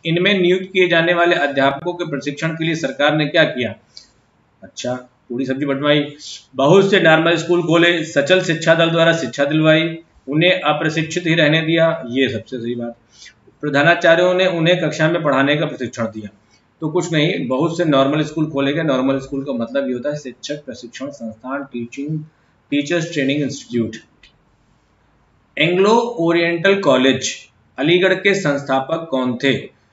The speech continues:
तो Anglo Oriental College अलीगढ़, जो बाद में जाकर के क्या बन गया? एएमयू बन गया,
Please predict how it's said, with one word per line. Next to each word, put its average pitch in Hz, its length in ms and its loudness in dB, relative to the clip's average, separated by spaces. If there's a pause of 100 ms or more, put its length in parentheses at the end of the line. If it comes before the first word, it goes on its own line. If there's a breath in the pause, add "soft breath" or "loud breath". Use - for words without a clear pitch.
(420)
तो 165 400 -6
Anglo 175 580 0
Oriental 147 560 0
College 131 460 -2 (100)
अलीगढ़, 160 380 0
जो 139 220 -4
बाद 127 340 -2
में 156 260 -2
जाकर 131 340 -2
के 147 160 -8
क्या 175 180 -2
बन 151 200 0
गया? 127 120 0
एएमयू 147 480 -2
बन 139 140 -2
गया, 143 180 -2